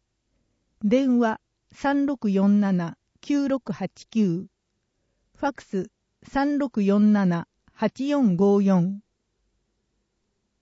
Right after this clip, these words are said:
みんなの道路、きれいに広く安全に。道路上に植木鉢、プランター、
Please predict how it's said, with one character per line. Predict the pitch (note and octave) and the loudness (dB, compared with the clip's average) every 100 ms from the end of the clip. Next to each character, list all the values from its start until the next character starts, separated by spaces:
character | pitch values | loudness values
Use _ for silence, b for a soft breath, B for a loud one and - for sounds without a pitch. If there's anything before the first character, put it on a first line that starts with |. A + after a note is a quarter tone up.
| _ _ _ _ | _ _ _ _
み | A3+ D4+ | 0 2
ん | D4+ | 0
な | D4 | -2
の | C#4 G#3 | 0 2
道 | F#3 A3+ G3 | 2 2 2
路、 | F3+ E3+ _ _ _ | -2 -6 _ _ _
き | - D#4+ | -4 -2
れ | D4+ C4+ | 0 2
い | |
に | G3+ | 0
広 | F#3 A3+ A3+ - | 0 0 -2 -2
く | G3 F3+ - | -8 -8 -10
安 | - G#3 B3+ A#3 | -4 2 2 4
全 | A#3+ A3+ A3 | 4 4 4
に。 | G3+ - _ _ _ _ _ _ _ _ _ _ _ _ G3+ | 2 -4 _ _ _ _ _ _ _ _ _ _ _ _ -2
道 | C#4 D#4+ | 0 2
路 | D4+ | 0
上 | C4+ C#4+ C#4 | -2 -2 2
に | C4 B3+ - | 2 2 -2
植 | A3+ C#4 D4+ | 0 0 -2
木 | C#4 | -4
鉢、 | A#3+ G3 - F3+ - _ | -4 -4 -8 -10 -12 _
プ | G#3+ | -2
ラ | B3 C4+ | 0 0
ン | B3+ | -2
タ | - A3 G#3+ | -4 -4 -4
ー、 | G#3 | -4